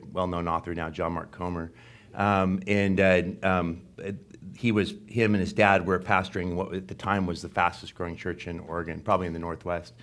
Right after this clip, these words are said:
Uh, and so when I started Door of Hope, my heart was something different. And that is that, first of all, to be an urban planter,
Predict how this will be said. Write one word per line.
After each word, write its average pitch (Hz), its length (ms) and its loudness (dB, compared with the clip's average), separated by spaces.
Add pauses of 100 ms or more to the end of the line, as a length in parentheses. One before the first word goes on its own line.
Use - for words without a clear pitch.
(460)
Uh, 104 340 4
and 107 160 2
so 131 120 2
when 120 120 4
I 139 80 6
started 123 640 2
Door 113 180 4
of 95 100 0
Hope, 110 240 4
my 110 240 2
heart 110 200 6
was - 340 -2
something 107 340 2
different. 98 400 0 (880)
And 117 120 4
that 123 140 6
is 123 120 6
that, 131 120 4
first 180 200 6
of 131 60 2
all, 123 160 10
to 98 260 -4 (260)
be 127 120 4
an 110 160 2
urban 117 300 2
planter, 98 540 -2